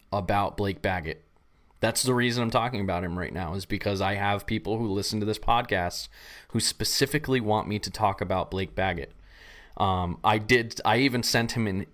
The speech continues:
uh, a message on Instagram just to tell him that, um, I have a bunch of listeners who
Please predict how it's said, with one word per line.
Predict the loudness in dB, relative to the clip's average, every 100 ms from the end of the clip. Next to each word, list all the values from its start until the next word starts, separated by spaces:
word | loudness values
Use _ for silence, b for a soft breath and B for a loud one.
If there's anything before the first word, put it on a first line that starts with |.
| _ -2
uh, | 0 0 0
a | 0
message | 0 0 -2 -2 -2
on | -2 -2
Instagram | -2 0 -2 0 0 -2 -2
just | 2 2 2 -2
to |
tell | -2 2 2 2
him | -2 -2 -4 -8 -20 b b b b b 2
that, | 2 2 -2 -10 -12 b b b b -4
um, | 0 2 0 -2 -6 -12 _ 0
I | 4 6
have | 4 2
a |
bunch | 2 2 2
of | -2 0
listeners | 0 0 -2 -2 -2 0
who | 2 2 0 -2